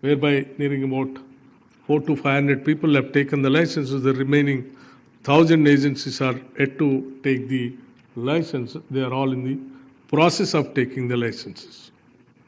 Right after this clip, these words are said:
In a regulated array method, the agencies which have been serving by providing security guards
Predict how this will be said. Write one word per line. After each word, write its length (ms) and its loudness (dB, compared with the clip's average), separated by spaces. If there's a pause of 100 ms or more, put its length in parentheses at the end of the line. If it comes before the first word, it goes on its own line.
(680)
In 140 4
a 100 8
regulated 840 6 (200)
array 340 2 (100)
method, 680 2 (160)
the 220 -2
agencies 760 2 (440)
which 480 2
have 200 2
been 200 4
serving 680 2 (400)
by 180 0
providing 520 4
security 720 2 (600)
guards 520 0